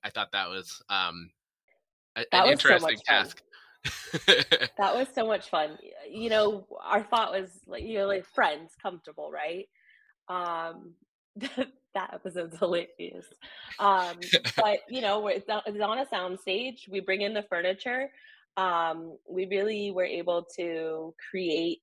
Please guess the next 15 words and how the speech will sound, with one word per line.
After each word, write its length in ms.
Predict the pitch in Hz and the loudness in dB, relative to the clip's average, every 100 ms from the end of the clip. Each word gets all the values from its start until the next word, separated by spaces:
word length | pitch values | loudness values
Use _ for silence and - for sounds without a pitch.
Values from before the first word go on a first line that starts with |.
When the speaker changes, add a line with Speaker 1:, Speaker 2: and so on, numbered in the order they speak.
| - | -4
Speaker 2:
a 100 | 156 - - | -4 -4 -2
coffee 380 | - 156 - 202 | 2 2 0 0
bar. 400 | 202 208 208 208 | 4 6 6 4
There's 220 | 196 175 | 2 0
a 60 | 170 | -2
coffee 360 | - 180 196 | 2 2 2
bar 220 | 175 156 151 | 2 4 4
in 100 | 151 | -2
the 60 | |
background 640 | 151 143 - 156 139 143 156 | -2 -4 -2 -2 -2 -4 -2
that, 260 | 143 147 - 202 | 0 0 -2 -4
um, 320 | 220 127 185 _ - | -4 -4 -8 _ -8
I 40 | |
remember 420 | 160 160 156 160 151 | -4 0 0 0 0
being, 340 | 151 147 143 | 0 0 -2